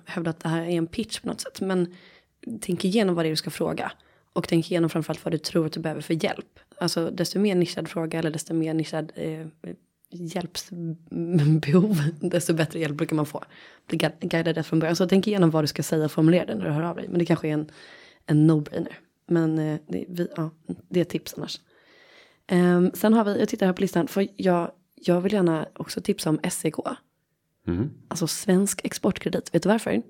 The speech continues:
Speaker 2: Nej, säg.
Speaker 1: För att jag har ett paraply därifrån.
Speaker 2: Jaha, därav.
Speaker 1: Mm, och jag har ett paraply därifrån för att mitt ex jobbar där.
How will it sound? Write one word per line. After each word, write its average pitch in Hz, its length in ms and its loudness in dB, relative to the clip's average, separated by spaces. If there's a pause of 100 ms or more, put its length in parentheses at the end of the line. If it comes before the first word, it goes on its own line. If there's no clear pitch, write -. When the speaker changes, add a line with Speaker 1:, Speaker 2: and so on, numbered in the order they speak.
(140)
Speaker 2:
Nej, 107 240 2
säg. 107 200 2 (200)
Speaker 1:
För - 120 -2
att - 60 -2
jag 170 80 4
har 180 60 2
ett 202 100 -4
paraply 185 340 0
därifrån. 196 360 -4 (160)
Speaker 2:
Jaha, 98 680 6 (280)
därav. 107 640 2 (360)
Speaker 1:
Mm, 196 220 6 (120)
och 190 80 4
jag 180 80 8
har 190 80 6
ett 202 80 -2
paraply 185 300 2
därifrån 170 300 0
för 160 100 -6
att 156 80 -6
mitt 165 280 -2
ex - 220 -8 (360)
jobbar 170 240 4
där. - 160 -6